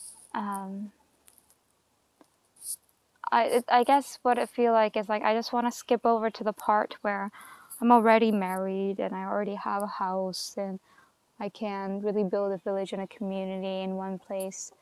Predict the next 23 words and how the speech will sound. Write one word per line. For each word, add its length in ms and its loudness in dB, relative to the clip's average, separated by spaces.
which, 320 -4
oh, 300 -2
did 140 0
you 100 2
hear 220 0
that? 400 -2
That's 200 -4
a 40 -12
tree 280 4
creaking. 500 -4
Now 380 8
I'm 100 8
worried 420 6
I 380 2
am 280 -4
in 280 0
a 100 0
dangerous 380 -2
spot. 400 -6
Okay, 380 -10
let 200 -4
me 160 -4
see. 280 -6